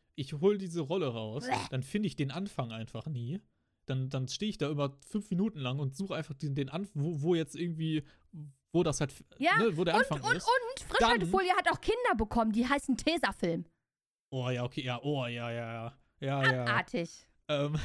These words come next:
Speaker 2: Bleh.
Speaker 1: und dann will ich so, so ein, und dann kriege ich's nicht hin, von Frischhaltefolie sowas abzureißen, ohne dass das irgendwie so komplett quer durchreißt oder ich so ein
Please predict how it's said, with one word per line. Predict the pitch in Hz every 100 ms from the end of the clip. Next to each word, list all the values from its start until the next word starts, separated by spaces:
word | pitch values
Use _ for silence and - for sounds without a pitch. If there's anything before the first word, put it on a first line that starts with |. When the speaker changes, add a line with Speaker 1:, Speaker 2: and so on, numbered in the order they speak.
| 165 -
Speaker 2:
Bleh. | 302 - - -
Speaker 1:
und | 180 156
dann | 202 208 208 208
will | 233
ich | -
so, | 196 180 156
so | 160
ein, | 170 175 151 - 175
und | 147
dann | 190
kriege | - 190 165
ich's | 156
nicht | 190 -
hin, | 170 175 196 _ _ _ _
von | - 156 151 156 -
Frischhaltefolie | _ 208 226 165 139 135 143 139 139
sowas | 131 131 190
abzureißen, | - - 190 123 113 117 120 117 - - -
ohne | 202 202 165
dass | 156
das | 151 -
irgendwie | 175 165 160 151
so | 139 147 135 131 _ _ -
komplett | 185 190 151
quer | - 147 160 151
durchreißt | 165 170 160 151 160 143
oder | 135
ich | 131
so |
ein | 143